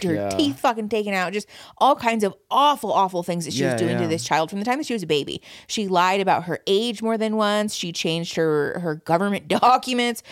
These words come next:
Speaker 1: to change her date
Speaker 2: Oh
Speaker 1: of
Speaker 2: my
Speaker 1: birth.
Speaker 2: God.
Speaker 1: Like, the, and anytime the doctor started to catch on, they would move.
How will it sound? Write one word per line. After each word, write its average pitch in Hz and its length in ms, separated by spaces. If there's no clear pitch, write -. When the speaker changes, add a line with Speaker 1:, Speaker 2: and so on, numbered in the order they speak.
Speaker 1:
to 190 80
change 185 280
her 185 60
date 170 140
Speaker 2:
Oh - 60
Speaker 1:
of 165 60
Speaker 2:
my 170 60
Speaker 1:
birth. 196 380
Speaker 2:
God. 226 80
Speaker 1:
Like, 190 220
the, 208 180
and 196 160
anytime 240 380
the 240 60
doctor 190 300
started 180 240
to 160 60
catch 180 280
on, 180 200
they 170 80
would 147 160
move. 214 500